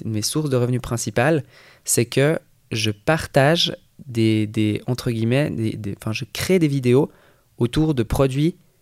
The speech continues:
d'entreprises qui me, qui me parlent et que j'accepte de, de représenter, parce que sinon je le ferais pas. Ces entreprises, elles sont pas toutes, euh, cent pour cent écolo, euh, personne l'est, hein, encore une fois, mais voilà, elles sont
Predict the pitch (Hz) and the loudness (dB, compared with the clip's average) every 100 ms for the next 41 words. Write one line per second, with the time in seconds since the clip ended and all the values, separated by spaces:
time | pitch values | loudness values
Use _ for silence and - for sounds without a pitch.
0 | _ - 131 139 123 - 147 160 - - | _ -2 0 2 0 0 0 0 -4 -14
1 | - 113 107 107 110 - 117 110 104 117 | -6 -2 0 0 -4 -6 -4 -4 0 0
2 | 101 104 - 107 104 - 120 113 104 98 | 0 -8 -10 -8 -8 0 -2 2 0 2
3 | 98 - 131 101 143 - - 104 104 151 | -2 -2 -4 -2 0 -2 -4 -4 -4 -4
4 | - 110 127 - - - _ _ _ - | -4 -2 -2 -2 -16 -20 _ _ _ -8
5 | - 107 107 - - 165 170 117 - 104 | -4 -2 -2 -2 0 0 2 0 -2 -4
6 | 107 104 - 117 113 104 101 104 - _ | -4 -4 -4 0 2 2 0 -2 -6 _
7 | _ _ _ _ _ _ _ _ _ _ | _ _ _ _ _ _ _ _ _ _
8 | - - 110 - - 110 107 104 117 110 | -6 0 2 2 2 2 4 2 2 4
9 | 117 156 151 110 101 98 110 - 107 147 | 6 6 6 4 2 0 -2 0 2 4
10 | 131 131 113 104 104 113 160 127 107 - | 2 2 0 0 -2 2 2 2 -2 -6
11 | - - - 113 147 185 113 104 101 - | -20 -16 -2 2 4 2 0 0 0 2
12 | 147 | 2